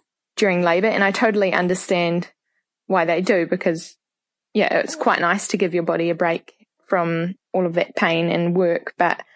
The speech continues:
yeah, it was very, very hard for me and hard for us.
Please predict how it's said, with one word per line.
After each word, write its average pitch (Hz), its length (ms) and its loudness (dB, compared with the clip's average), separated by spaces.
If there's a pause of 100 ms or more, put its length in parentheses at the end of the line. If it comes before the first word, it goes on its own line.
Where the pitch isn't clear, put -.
(800)
yeah, 208 180 4
it - 100 0
was 196 140 2
very, 185 540 0 (180)
very 240 240 2
hard 185 420 0 (280)
for 185 100 0
me 160 320 -2
and 196 120 0
hard 180 260 0
for - 140 -2
us. - 440 -4